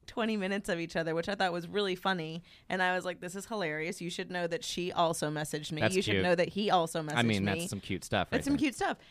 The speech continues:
Speaker 1: And I literally was like, "Both of them are incredibly deserving of love." And I was very honest 'cause I know both of them very deeply. And I was like, "Here's this, here's this. Like,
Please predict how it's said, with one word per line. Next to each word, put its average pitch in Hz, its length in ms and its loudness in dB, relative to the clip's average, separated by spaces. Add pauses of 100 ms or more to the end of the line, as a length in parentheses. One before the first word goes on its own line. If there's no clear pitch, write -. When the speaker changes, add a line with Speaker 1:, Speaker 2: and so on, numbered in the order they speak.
Speaker 1:
And 254 140 6
I 254 100 8
literally 269 280 4
was 254 160 6
like, 208 280 6 (220)
"Both 202 280 6
of 247 100 4
them 254 160 8
are 226 80 8
incredibly 196 400 4
deserving 214 400 6
of 220 100 4
love." 180 280 6
And 190 120 6
I 220 80 10
was 240 160 4
very 185 340 2
honest 226 300 0
'cause 180 120 -2
I 175 80 0
know 180 140 0
both 175 220 0
of 196 120 -2
them 170 140 -2
very 196 260 6
deeply. 160 500 -2
And 170 100 2
I 175 100 6
was 175 120 0
like, 156 160 0
"Here's 190 400 0
this, 233 320 -2
here's 185 300 2
this. 220 340 0
Like, 170 200 0